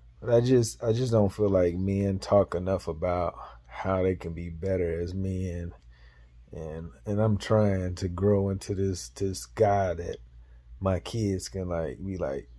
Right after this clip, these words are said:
"That's my father, like, for real." You know, I'm gonna be the coldest <laughs> father out here,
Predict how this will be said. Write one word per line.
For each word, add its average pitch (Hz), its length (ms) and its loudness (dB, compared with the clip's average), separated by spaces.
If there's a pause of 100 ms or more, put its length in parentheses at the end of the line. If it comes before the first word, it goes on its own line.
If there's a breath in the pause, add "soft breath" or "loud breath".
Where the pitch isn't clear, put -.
(320)
"That's 101 280 0
my 92 200 -2
father, 82 540 -2
like, 65 240 -8 (160)
for 87 200 -6
real." 101 640 0 (720 soft breath)
You 98 140 -2
know, 90 340 -4 (280)
I'm 113 80 -2
gonna 107 120 4
be 101 120 4
the 90 100 -2
coldest 110 540 6
<laughs> - 0 -
father 104 440 8
out 98 200 4
here, 92 260 -2